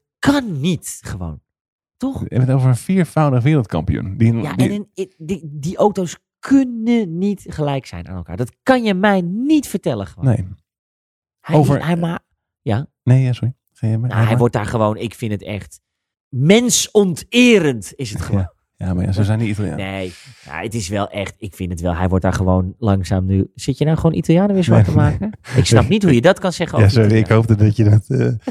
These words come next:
Speaker 2: <laughs> dat je het niet hoorde.
Speaker 1: <laughs> Nou, ik snap, ik vind het gewoon, eh, eigenlijk wel echt heel slecht van dat Ferrari. Want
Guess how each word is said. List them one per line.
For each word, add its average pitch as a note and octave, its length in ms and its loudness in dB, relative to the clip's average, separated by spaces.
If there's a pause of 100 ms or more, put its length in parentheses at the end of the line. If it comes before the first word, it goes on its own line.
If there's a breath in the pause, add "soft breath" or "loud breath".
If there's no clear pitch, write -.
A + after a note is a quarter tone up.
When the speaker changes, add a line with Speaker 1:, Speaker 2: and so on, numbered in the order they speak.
(200 loud breath)
Speaker 2:
<laughs> - 380 -10
dat G2 100 -4
je A#2 60 -2
het G#2 80 0
niet G2+ 120 2
hoorde. G#2+ 320 -2
Speaker 1:
<laughs> - 40 -20 (2000 loud breath)
Nou, G2+ 200 0
ik C#3+ 100 2
snap, - 240 0
ik D#3 140 0
vind D#3 140 2
het B2 100 -4
gewoon, A2+ 200 0
eh, E2 80 -4
eigenlijk G2 500 -2
wel F#2+ 120 0 (160)
echt F2 140 -14
heel F2 220 -8
slecht - 380 -12
van D#2+ 180 -10
dat D#2 160 -10
Ferrari. D#2 520 -8
Want D#2 220 -12